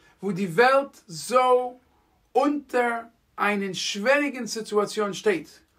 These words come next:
ist es umso wichtiger, dass jeden Tag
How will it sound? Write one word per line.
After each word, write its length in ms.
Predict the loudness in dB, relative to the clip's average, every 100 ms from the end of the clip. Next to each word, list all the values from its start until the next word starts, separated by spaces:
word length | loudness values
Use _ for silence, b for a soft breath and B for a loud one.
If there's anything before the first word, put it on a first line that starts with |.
| b b b
ist 120 | -8
es 60 | -8
umso 540 | -6 0 2 2 2 4
wichtiger, 680 | 4 4 -4 0 0 -2 -10 _ _ _ _
dass 240 | -6 -6 -8
jeden 580 | -4 6 6 6 2
Tag 460 | 6 6 6 0